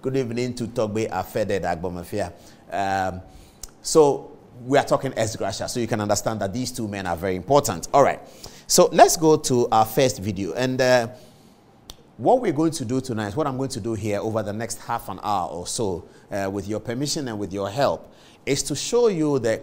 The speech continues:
concerns that President John Dramani Mahama has about ex gratia, and also to show you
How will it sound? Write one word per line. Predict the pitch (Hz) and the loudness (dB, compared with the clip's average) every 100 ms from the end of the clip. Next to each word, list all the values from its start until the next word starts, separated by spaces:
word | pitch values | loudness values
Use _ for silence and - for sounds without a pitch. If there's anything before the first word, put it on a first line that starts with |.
| - | -6
concerns | 120 110 - 143 139 120 | -8 -4 -2 -2 -2 0
that | 110 101 | -2 -2
President | 117 101 104 98 - | -4 -4 -4 -8 -8
John | 113 98 | -8 -4
Dramani | 107 131 131 113 | -4 -4 -4 -6
Mahama | 98 107 110 110 | -6 -6 -6 -8
has | 110 104 | -6 -6
about | 90 98 92 | -6 -8 -8
ex | 92 87 | -10 -12
gratia, | - 78 - 95 123 - - - - - - - | -12 -12 -10 -10 -10 -14 -20 -20 -20 -20 -20 -8
and | 117 123 123 | -6 -6 -2
also | 139 262 - 104 | 0 0 -2 -6
to | - 127 | -6 -8
show | - 190 185 | -2 0 0
you | 151 143 139 139 | 2 2 0 -4